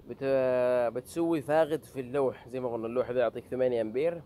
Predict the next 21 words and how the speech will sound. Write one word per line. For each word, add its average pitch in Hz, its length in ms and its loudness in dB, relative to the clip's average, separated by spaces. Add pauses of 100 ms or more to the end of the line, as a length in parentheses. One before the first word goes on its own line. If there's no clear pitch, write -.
(920)
بيكون 123 500 -4
اثنين 127 280 -2
أمبير 120 320 -2
ناقص 113 380 -4
أو 107 80 -4
ثلاثة 104 300 -6
أمبير. 92 300 -12 (1300)
وأيضًا 123 300 6
طبعًا 120 420 2
السلك 123 420 -10
هذا 117 180 -4
الأصفر 127 440 -4
لا 131 100 -4
يكون 135 220 -8
فوق 120 220 -10
اللوح 143 440 -4
لأنه 135 280 -6
مع 110 180 -8
الظهر، 165 440 -6 (960)
آه، 117 280 -4
الظل 165 480 -2